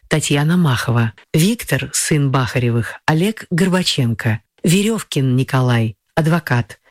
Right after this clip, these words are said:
Леонид Вейцлер, Верёвкина Агриппина Филиппьевна, Нина Яковлева, Половодов Александр Павлович, Александр Полинский, Половодова Антонина Ивановна,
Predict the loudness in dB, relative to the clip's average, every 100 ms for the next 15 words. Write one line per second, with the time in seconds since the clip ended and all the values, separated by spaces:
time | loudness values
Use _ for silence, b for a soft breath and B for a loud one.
0 | b 0 0 2 0 -2 0 2 2 -4
1 | -4 -4 -4 _ B 0 2 2 0 -2
2 | 0 0 2 0 0 2 2 2 0 0
3 | 0 0 0 2 2 2 -2 b b 0
4 | 2 2 2 2 2 0 -2 0 0 0
5 | -2 _ _ _ -2 0 2 2 2 0
6 | -2 -6 -2 0 0 0 0 0 0 0
7 | 0 0 0 0 -2 -6 b b b 0
8 | 0 0 0 2 2 0 0 2 2 0
9 | -2 -2 -2 -2 _ -2 0 0 0 0
10 | 0 0 0 0 0 2 2 2 2 2
11 | 2 2 4 4 2